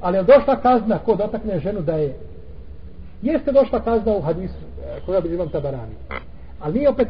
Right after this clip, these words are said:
kazna. Došla je, kaže, da je bolje čovjeku da probode sa šilom svoje stegne, da probode šilom, nego da dotakne ruku žene koja mu nije halal. Ali je li ovo prijetnja? Jer prijetnja nije prijetnja. Nije prijetnja. Ovo je, bolje bi ti bilo da se to,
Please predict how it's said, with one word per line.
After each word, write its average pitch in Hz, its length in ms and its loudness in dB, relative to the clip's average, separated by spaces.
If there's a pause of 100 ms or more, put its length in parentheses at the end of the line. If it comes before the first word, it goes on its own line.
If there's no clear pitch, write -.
kazna. 143 320 -2 (220)
Došla 208 260 -2
je, 196 120 -2
kaže, 196 200 -2
da 175 80 0
je 170 80 2
bolje 220 280 0
čovjeku 226 220 -2
da 156 100 -4
probode 202 460 -2
sa 151 100 -2 (100)
šilom 208 300 2 (1500)
svoje 156 180 0
stegne, 196 340 -2
da 170 100 -2
probode 175 380 -2
šilom, 240 320 -2
nego 220 220 -2
da 220 140 -4
dotakne 190 380 -4
ruku 196 280 -6
žene 185 200 -6
koja 170 200 -6
mu 165 60 -6
nije 160 120 -6
halal. 131 220 -8 (680)
Ali 170 280 -4 (220)
je 175 100 0
li 226 60 10
ovo 247 80 8
prijetnja? 180 420 -2 (1300)
Jer 151 100 -10
prijetnja 196 260 -6
nije 165 120 -6
prijetnja. 127 280 -10 (360)
Nije 269 180 -2
prijetnja. 165 380 -2
Ovo 220 140 6
je, 202 140 2 (440)
bolje 262 260 10
bi 180 100 2
ti 180 160 2
bilo 226 240 2
da 208 100 2
se - 60 -6
to, 254 220 0